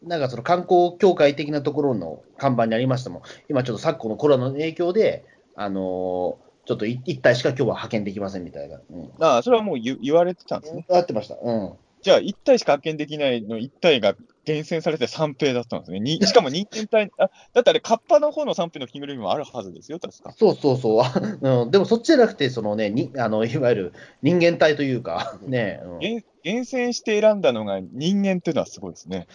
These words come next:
Speaker 1: うん。
Speaker 2: うん。
Speaker 1: あ、あえてそっちなんだっていうね。
Speaker 2: うん。まあでも嬉しいですよね、それはファンはね。
Speaker 1: うん。ですね、確かに。だからなんかその、ね、あ、三平であったそのなんか場所とかも、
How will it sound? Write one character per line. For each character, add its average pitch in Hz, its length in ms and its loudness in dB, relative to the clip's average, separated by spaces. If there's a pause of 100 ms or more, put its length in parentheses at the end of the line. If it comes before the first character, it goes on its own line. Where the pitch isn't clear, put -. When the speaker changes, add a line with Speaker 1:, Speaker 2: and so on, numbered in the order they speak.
(260)
Speaker 1:
う 113 80 -8
ん。 113 320 -4
Speaker 2:
う - 20 -10
ん。 95 80 -16 (400)
Speaker 1:
あ、 78 200 -18
あ 208 120 2
え 220 60 2
て 151 40 -8
そ 135 140 -10
っ 127 60 -8
ち 156 120 -12
な 139 120 0
ん 110 80 -6
だ 85 120 -6
っ - 80 -14
て - 140 -20
い 82 100 -16
う 71 80 -16
ね。 78 160 -16
Speaker 2:
う 85 40 -14
ん。 82 40 -14 (280)
ま 117 80 2
あ - 20 4
で 110 60 0
も 104 100 -4
嬉 104 180 -6
し - 100 -14
い 104 40 -10
で - 40 -12
す - 100 -16
よ 123 60 -6
ね、 147 80 -8
そ 120 120 -10
れ - 40 -8
は - 60 -18
フ - 80 -16
ァ 85 40 -14
ン - 20 -16
は - 60 -20 (160)
ね。 92 120 -18 (220)
Speaker 1:
う 120 80 -10
ん。 101 240 -6
で 95 60 -14 (1120)
す - 180 -18
ね、 107 220 -2
確 101 180 -14
か 95 100 -10
に。 101 80 -8
だ 110 100 -2
か 113 80 0
ら 123 60 0
な 160 80 4
ん 151 40 0
か 127 80 0
そ 123 140 -4
の、 107 400 0
ね、 117 280 -2 (280)
あ、 123 160 4
三 214 180 2
平 262 140 4
で 254 100 8
あ 262 40 4
っ 262 80 -6
た 117 200 2
そ - 160 -12
の 107 100 -2
な 107 80 0
ん 104 60 -4
か 95 100 -6
場 101 120 -4
所 110 100 -12
と 113 100 -2
か 98 120 -2
も、 76 260 -10